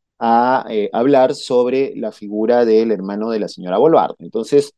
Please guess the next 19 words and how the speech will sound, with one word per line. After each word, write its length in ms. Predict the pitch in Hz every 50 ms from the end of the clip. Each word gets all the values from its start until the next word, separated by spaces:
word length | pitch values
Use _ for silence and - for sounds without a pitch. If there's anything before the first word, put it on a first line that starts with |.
| _ _ _ _ _ _
hay 160 | - 131 175
una 140 | 226 269 285
confrontación 920 | 254 226 165 139 - 127 117 117 110 113 101 - - - 135 170 214 240 233
otra 240 | 226 220 - 165 143
vez 200 | 151 170 175 -
en 120 | 196 180 175
el 100 | 151 139
Ejecutivo, 560 | 139 - - 127 - 131 113 - 185 226 233
estas 200 | 220 226 190 170
confrontaciones 720 | - 160 143 143 135 123 123 123 120 - 156 165 170 165
medias 320 | 160 156 170 180 175 - 135
extrañas 520 | 113 - - - 139 156 170 175 185 170
que 120 | - 117
suelen 320 | - - 139 147 160 160 147
haber 360 | 127 120 123 139 156 170 180
y 100 | 160 135
que 120 | - 113 95
generan 500 | - - 110 107 120 131 139 151 147 147
estos, 480 | 147 143 - - 156 151 143 127 -